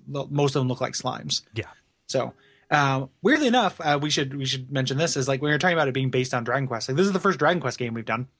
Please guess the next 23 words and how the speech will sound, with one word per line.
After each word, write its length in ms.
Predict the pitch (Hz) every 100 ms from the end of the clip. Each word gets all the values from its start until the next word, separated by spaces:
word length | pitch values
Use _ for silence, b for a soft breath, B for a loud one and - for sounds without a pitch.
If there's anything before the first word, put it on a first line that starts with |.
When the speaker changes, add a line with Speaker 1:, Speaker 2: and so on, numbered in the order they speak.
| B 131
Speaker 2:
Yep. 200 | 165 - -
Speaker 1:
uh, 240 | 127 123
for 100 | 120
the 100 | 127
show, 200 | 123 131
which 180 | 131 139
is, 140 | 143 135 -
that's 220 | 156 147 156
a, 160 | 131
it's 200 | 131 139
a 40 | 127
huge 240 | 226 220
franchise. 600 | 143 127 123 120 139 - _ -
Speaker 2:
Mm-hmm. 160 | 156 135
Speaker 1:
Um, 200 | 131 131
it's 100 | 160
one 100 | 160
that 100 | 147
I 60 |
have 140 | 143 139
some 120 | 135
affection 380 | 123 127 - 113
for. 300 | 120 120